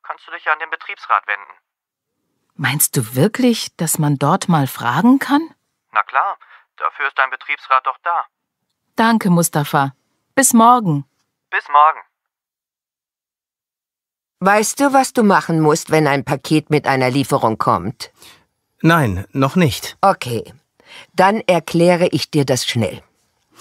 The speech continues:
Speaker 4: Super, danke.
Speaker 3: Zuerst soll das Paket vorsichtig geöffnet werden. Wenn du die Waren ausräumst, muss geprüft werden, ob die Lieferung vollständig ist. Nimm den Lieferschein aus dem Paket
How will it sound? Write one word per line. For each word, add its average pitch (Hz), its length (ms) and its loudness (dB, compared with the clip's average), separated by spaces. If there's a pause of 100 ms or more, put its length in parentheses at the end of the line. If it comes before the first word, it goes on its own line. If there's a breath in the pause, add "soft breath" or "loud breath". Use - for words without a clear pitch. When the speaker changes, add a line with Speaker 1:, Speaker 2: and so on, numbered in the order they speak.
(380 loud breath)
Speaker 4:
Super, 101 420 0 (100)
danke. 120 380 -2 (1040 soft breath)
Speaker 3:
Zuerst - 720 2 (160)
soll 202 300 0
das 220 180 -2
Paket 185 420 -2
vorsichtig 190 840 -2
geöffnet - 600 -2
werden. 92 380 -8 (460 loud breath)
Wenn 214 240 4
du 233 100 2
die 196 220 -2
Waren 185 360 4
ausräumst, 175 920 -2
muss 214 320 2
geprüft - 640 -4
werden, 104 400 0 (260 loud breath)
ob 196 280 0
die 202 140 -2
Lieferung 180 580 0
vollständig 127 800 -2
ist. - 400 -16 (340 loud breath)
Nimm 196 320 4
den 160 220 4
Lieferschein 156 640 0
aus 139 220 -2
dem 143 140 -2
Paket - 600 -6